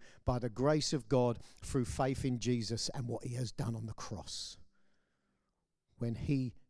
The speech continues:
took the punishment we deserve. We heard that prophesied as well today, didn't we? Where he suffered and died in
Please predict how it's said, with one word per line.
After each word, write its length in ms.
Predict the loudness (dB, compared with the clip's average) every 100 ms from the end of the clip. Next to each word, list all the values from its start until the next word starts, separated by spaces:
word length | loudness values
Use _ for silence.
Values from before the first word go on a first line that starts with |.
| -10
took 300 | 0 0 0
the 100 | -6
punishment 640 | 2 2 2 -2 0 -2 0
we 180 | -2 0
deserve. 480 | -4 0 0 -2
We 120 | -4 0
heard 260 | 0 2
that 220 | 0 2
prophesied 540 | 2 2 0 -2 -2 -2
as 100 | -2
well 180 | -4 -4
today, 280 | -8 -8 -8
didn't 200 | -8 -8
we? 160 | -14 -16 -20 -10 -2
Where 100 | 2
he 100 | 2
suffered 560 | 4 4 4 4 2
and 160 | 2 4
died 300 | 4 4 2
in 140 | -2